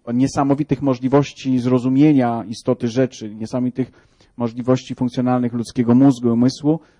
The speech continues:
daje ten skutek uboczny, który związany jest, no, z ryzykiem, y, tego, że, no, może popełnić samobójstwo, bo faktycznie chyba, no, nie, nie mamy takich twardych dowodów, żeby zwierzęta jakieś to robiły w sposób taki, y,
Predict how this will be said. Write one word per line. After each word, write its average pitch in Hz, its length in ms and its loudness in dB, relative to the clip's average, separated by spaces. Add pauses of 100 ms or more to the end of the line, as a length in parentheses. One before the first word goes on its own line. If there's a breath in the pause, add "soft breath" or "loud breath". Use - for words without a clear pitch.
daje 135 360 2
ten 127 160 -2
skutek 123 360 -4
uboczny, 123 460 -2
który 120 240 -2
związany 117 440 -2
jest, - 320 -8
no, 110 240 -6
z 110 100 -12
ryzykiem, 113 760 -4
y, 110 380 -4
tego, 117 220 0
że, 113 320 -4
no, 113 240 -12
może 110 240 -8
popełnić 110 380 -8
samobójstwo, 113 580 -6
bo - 120 -20
faktycznie - 640 -8 (260 soft breath)
chyba, 135 400 2
no, 127 180 2
nie, 139 180 6
nie 160 140 6
mamy 139 240 4
takich 117 280 -10
twardych 123 340 2
dowodów, 113 360 -2
żeby 110 340 -2 (220)
zwierzęta 117 540 0
jakieś 113 300 -6
to 117 100 -8
robiły 101 320 -8
w - 40 -16
sposób - 340 -10 (160)
taki, 101 300 -14
y, 95 60 -14